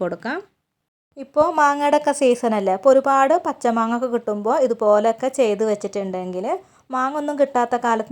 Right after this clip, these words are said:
നമുക്കിത് എടുത്തിട്ട് ഉപയോഗിക്കാനൊക്കെ ആയിട്ട് പറ്റും ട്ടോ. അപ്പോൾ ഒരു മീൻകറിയൊക്കെ വെക്കുകയാണെങ്കിൽ അതിൽ രണ്ട് കഷ്ണം മാങ്ങ ഒക്കെ ഇടാനൊക്കെ ഒരു ആഗ്രഹം ഉണ്ടാവും അല്ലേ, മാങ്ങ സീസൺ ഒന്നും അല്ലാത്ത സമയത്ത്.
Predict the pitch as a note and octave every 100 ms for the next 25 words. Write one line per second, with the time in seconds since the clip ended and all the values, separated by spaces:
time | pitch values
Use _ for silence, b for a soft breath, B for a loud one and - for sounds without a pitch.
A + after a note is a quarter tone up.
0 | A3+ G#3 A3 G#3 G3+ G3+ G3+ G3 F#3+ G3
1 | F#3+ F#3+ G#3 G3 D4+ C#4+ - F#3 F3+ F3+
2 | A#3 B3+ B3+ A#3+ B3+ C4+ C4+ B3+ A#3+ B3
3 | A#3 A3+ A3+ A#3+ B3+ A#3 A3+ A#3+ A3 A3+
4 | A3+ - A3+ A3 G3+ G#3 A3+ G#3 G3+ G#3
5 | A3+ C4+ B3 A3+ A3 A3 F#3+ F#3+ F#3+ F#3+
6 | G#3 G3+ G3 G#3 G#3 G3+ G#3 G#3+ G3 F#3+
7 | G#3 G3+ F#3 F3+ F#3